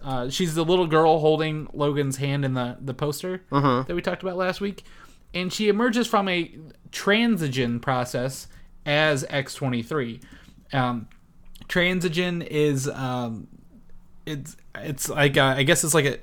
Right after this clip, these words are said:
Speaker 1: something that either makes mutants or brings about their mutant abilities. I, it might be something similar to how Deadpool was created.
Speaker 2: Mm-hmm.
Speaker 1: But I, I don't,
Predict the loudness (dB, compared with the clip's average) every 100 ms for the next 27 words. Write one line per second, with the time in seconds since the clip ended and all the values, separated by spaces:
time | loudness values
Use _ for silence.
0 | -4 0 4 4 2 -2 -4 2 4 6
1 | 4 4 4 2 2 0 -2 -4 -6 -12
2 | -20 -20 -20 -18 0 2 6 6 6 4
3 | 6 6 6 2 2 0 2 2 2 0
4 | -2 -2 -2 0 4 4 2 2 2 2
5 | 2 2 4 6 4 4 2 2 0 0
6 | -2 -8 -20 -12 0 0 2 2 2 0
7 | -4 0 4 6 4 0 -8 -18 -20 -20
8 | -20 -8 4 6 8 6 4 0 -20 -20
9 | -20 -18 0 2 2 6 6 6 2 -4
10 | -8